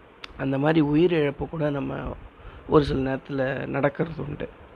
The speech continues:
இப்போ ஒருத்தர் நூறு மீட்டர் ஓ-, ஓட்டப்பந்தயத்துக்கு போறாரு. நூறு மீட்டர் ஓடினாதான் நமக்கு வந்து பிரைஸ் கிடைக்கும். தொண்ணூறு மீட்டர் வரையும் ஓடினதுக்காக நமக்கு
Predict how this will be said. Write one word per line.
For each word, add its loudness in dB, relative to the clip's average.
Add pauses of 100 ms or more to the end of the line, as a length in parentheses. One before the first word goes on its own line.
(720)
இப்போ 0
ஒருத்தர் 0
நூறு 8
மீட்டர் 6
ஓ-, 4 (140)
ஓட்டப்பந்தயத்துக்கு 6
போறாரு. 4 (680)
நூறு 8
மீட்டர் 6
ஓடினாதான் 4
நமக்கு 0
வந்து 4
பிரைஸ் 4
கிடைக்கும். -4 (320)
தொண்ணூறு 8
மீட்டர் 4
வரையும் 6
ஓடினதுக்காக 2
நமக்கு -2